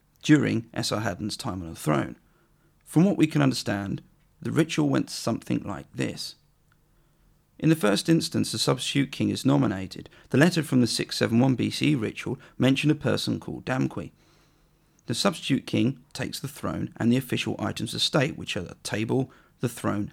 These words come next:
and the mace. At this point, the real king has or is undertaking a series of rituals separating him from the kingship.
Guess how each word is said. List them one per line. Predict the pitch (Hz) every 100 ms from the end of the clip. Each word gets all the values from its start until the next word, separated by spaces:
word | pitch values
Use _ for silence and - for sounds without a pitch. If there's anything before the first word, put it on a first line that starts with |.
| _
and | 90 87
the |
mace. | 90 135 - - - _ _ _ _ _ _ _ _ _
At | 165
this | 185 208
point, | - 120
the | -
real | 113 165 156
king | - 98 90 -
has | - 113 107 117
or | 107
is | 104 -
undertaking | 117 123 131 110 107
a | 110
series | - 165 160 139
of | 117
rituals | 120 - 104 104 - _
separating | - - 208 - 104 - 104
him | 127 92 - _
from | - 110
the | 104
kingship. | - 156 160 - -